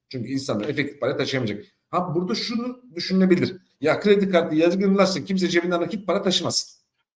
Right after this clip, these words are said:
Bu yaygınlaştırılır, onun için bu parayı çıkartmadık diyebilir, çıkartmıyoruz diyebilirler.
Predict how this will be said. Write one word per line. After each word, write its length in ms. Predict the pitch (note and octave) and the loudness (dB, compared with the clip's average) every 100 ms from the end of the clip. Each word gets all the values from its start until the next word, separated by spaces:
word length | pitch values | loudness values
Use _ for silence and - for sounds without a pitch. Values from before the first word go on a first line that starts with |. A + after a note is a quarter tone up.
| _ - D#2 _ _ | _ -18 -18 _ _
Bu 60 | C3 B2 | -6 -2
yaygınlaştırılır, 680 | D#3 D#3 E3 B2+ - E3 E3+ | 0 2 0 0 -4 -6 -2
onun 120 | F#3+ F#3 | -2 -2
için 260 | - - - _ | -4 -8 -18 _
bu 100 | - | -2
parayı 180 | F3 F3 | 4 6
çıkartmadık 540 | - F#3 F3+ F3+ F3+ | 6 0 0 -2 -2
diyebilir, 320 | E3 E3 D#3 - | 2 2 2 0
çıkartmıyoruz 480 | - F3 E3+ E3 | -2 -4 -2 -2
diyebilirler. 640 | D#3 E3 D#3 D#3 B2+ F#2 | 2 4 4 4 2 -2